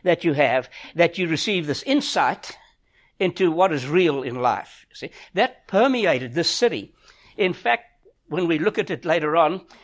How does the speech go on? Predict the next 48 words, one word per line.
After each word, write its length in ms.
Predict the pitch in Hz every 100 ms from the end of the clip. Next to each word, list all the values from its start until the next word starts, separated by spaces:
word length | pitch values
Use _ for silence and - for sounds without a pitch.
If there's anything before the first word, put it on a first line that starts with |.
| _
when 160 | - 170
you 120 | 160
walk 320 | 151 233 - -
up 160 | -
the 100 | 147
main 340 | 123 180 254 269
street 600 | - - 208 117 - - - - _ - _
from 240 | - 202
the 100 | 185
harbor 560 | 151 220 247 151 170 190 -
down 240 | 143 135
there 260 | 123 123 175 - - _ -
up 180 | 180 -
to 80 | 170
the 60 |
main 280 | 151 180 240
street, 320 | - 196 185
the 60 | -
thing 300 | - - 262
you 120 | 220
see 220 | - 214
right 220 | 147 208 214
up 100 | 202
in 60 |
front 200 | 185 185
of 60 | 156
you 100 | 165
is 100 | 127
this 160 | 160
enormous, 680 | 165 147 170 202 208 185 - _ _ - _ _ _
uh, 200 | 131 127
theater 540 | - 185 196 135 90 - - _ _ _ _ _ -
where 160 | 160 143
Paul 500 | 214 196 123 - _ -
obviously 380 | 165 139 - 127
had 160 | 127
to 80 | 131
defend 380 | 123 147 135 110
his 140 | 113
gospel. 320 | 131 151 147 - - -
And 100 | 147
you 60 | 147
turn 340 | - 226 214
right 280 | 175 190 214
and 120 | 160
you 60 | 139
go 200 | 143 170
down. 360 | 151 143 165